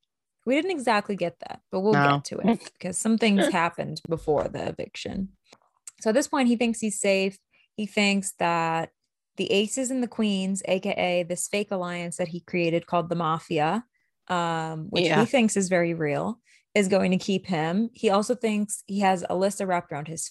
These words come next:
Speaker 1: finger. He thinks she's gonna keep him
Speaker 2: Yikes.
Speaker 1: for sure. Um, so at this point, he thinks he has eight votes to stay in the house, which is plenty more than he needed. Um, so he's feeling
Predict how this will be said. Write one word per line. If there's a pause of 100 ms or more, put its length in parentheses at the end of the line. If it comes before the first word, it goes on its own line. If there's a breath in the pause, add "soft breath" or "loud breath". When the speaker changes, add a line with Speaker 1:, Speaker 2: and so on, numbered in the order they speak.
Speaker 1:
finger.
He
thinks
she's
gonna
keep
him
Speaker 2:
Yikes.
Speaker 1:
for
sure. (560 soft breath)
Um,
so
at
this
point,
he
thinks
he
has (720)
eight
votes
to
stay
in
the
house,
which
is (560)
plenty
more
than
he
needed. (960 loud breath)
Um,
so
he's
feeling